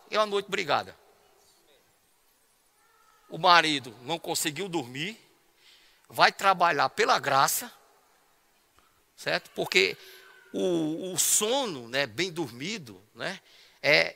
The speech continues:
uma recarga das suas energias. O que é que eu tenho que fazer, pastor? Antes de dormir, todo dia ora, rapaz. Pega na mão da tua esposa e você, "Vamos orar.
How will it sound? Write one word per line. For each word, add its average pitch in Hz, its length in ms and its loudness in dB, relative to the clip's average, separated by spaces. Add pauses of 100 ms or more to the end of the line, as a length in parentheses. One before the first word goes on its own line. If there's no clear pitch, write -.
(140)
uma 170 220 -2
recarga 214 640 -2
das 208 140 -6
suas 208 180 -10
energias. 165 680 -12 (3000)
O - 40 -20
que - 80 -8
é 269 40 2
que - 60 -10
eu 269 60 -6
tenho 277 160 -10
que - 60 -14
fazer, 196 340 -6
pastor? 131 400 -14 (640)
Antes 269 200 -8
de 247 120 -12
dormir, 208 480 -8 (120)
todo 233 260 -14
dia 220 240 -6
ora, 185 320 -2
rapaz. - 640 -8 (500)
Pega 240 200 4
na 240 100 2
mão 233 120 -6
da 226 120 -6
tua 233 140 -12
esposa 165 560 -6
e - 20 -14
você, 160 220 -10
"Vamos 190 260 -12
orar. 147 440 -2